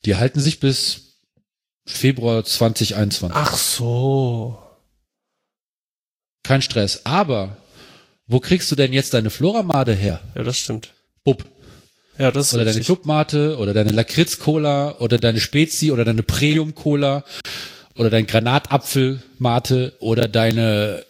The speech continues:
Speaker 1: Kraftstoff-Eistee-Mate. Also es sind alles Getränke für, für die Unerfahrenen, die noch nicht Eingeweihten. Ähm, man kann sie sagen, äh, sehr süß,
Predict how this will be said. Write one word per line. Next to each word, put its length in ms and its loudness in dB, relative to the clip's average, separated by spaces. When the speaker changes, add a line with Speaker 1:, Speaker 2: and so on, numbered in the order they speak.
Speaker 1:
Kraftstoff-Eistee-Mate. 2000 0
Also 160 2
es 60 2
sind 100 2
alles 280 0
Getränke 800 0
für, 340 0
für 120 -2
die 120 0
Unerfahrenen, 640 0
die 80 0
noch 120 2
nicht 180 0
Eingeweihten. 640 2
Ähm, 460 0
man 140 2
kann 180 2
sie 80 2
sagen, 480 0
äh, 140 -4
sehr 240 2
süß, 400 0